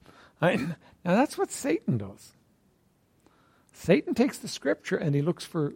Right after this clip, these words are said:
loopholes to work you over with in them.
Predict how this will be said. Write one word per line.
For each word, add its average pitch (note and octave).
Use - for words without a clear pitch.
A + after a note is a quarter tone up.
loopholes D#3+
to F3
work D3
you C#3+
over D3+
with G#2
in A#2
them. G#2+